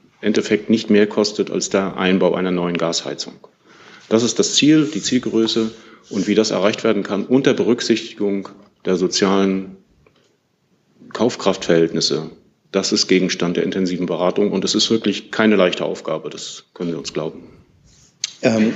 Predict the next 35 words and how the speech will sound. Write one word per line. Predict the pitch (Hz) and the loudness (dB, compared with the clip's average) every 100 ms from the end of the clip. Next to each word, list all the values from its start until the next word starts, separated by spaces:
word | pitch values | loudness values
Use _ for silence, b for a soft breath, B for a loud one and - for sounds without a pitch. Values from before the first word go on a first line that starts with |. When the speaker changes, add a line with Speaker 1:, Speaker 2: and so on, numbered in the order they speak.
| - | -2
Speaker 2:
ist | - - | 0 2
denkbar, | 123 139 131 127 127 127 - | 2 2 4 4 2 -4 -6
dass | 113 - - | -2 -2 -4
auch | 123 113 | -6 -6
so | - | -2
etwas | 117 107 117 110 | -2 0 0 0
wie | 120 113 123 | 0 2 0
eine | - 113 107 104 104 | 0 -6 -4 -4 -6
komplette | - 110 104 117 117 123 113 113 B B B | -8 -8 -2 0 4 4 4 0 B B B
Streichung | - 104 107 120 113 | -12 -4 -2 -2 -2
der | 107 | -2
Mehrwertsteuer | 104 107 120 139 131 - 127 123 123 123 120 | 0 4 4 4 0 0 0 2 2 0 -2
für | - - | -6 -8
solche | 110 110 110 123 | 0 2 2 0
Produkte, | - 120 107 123 - 120 | -4 -6 -6 -4 0 0
das | 104 | 0
ist | - | -2
ja | |
auch | 107 110 | -2 -2
ein | 113 107 B B B B _ - | -2 -4 B B B B _ 0
erheblicher | 110 117 127 - 107 | 2 2 0 -2 -2
Batzen | 113 107 - | -2 -2 -2
am | 107 123 | -2 0
Ende | 113 117 | 2 4
einfach | 90 110 107 110 - - - | 4 0 -2 -4 -6 -10 -12
wegfällt, | 117 - - 113 113 - - | -14 -12 -4 -4 -4 -4 -2
wegfällt, | 104 - 110 - | 0 4 4 4
hat | 110 | 0
man | 101 104 | 2 0
bei | 104 | 0
anderen | 107 104 | 0 -2
Produkten | 104 113 101 - 110 | -2 -4 -4 -8 -4
ja | 95 | -4
auch | 98 | -2
schon. | - 110 | -4 -4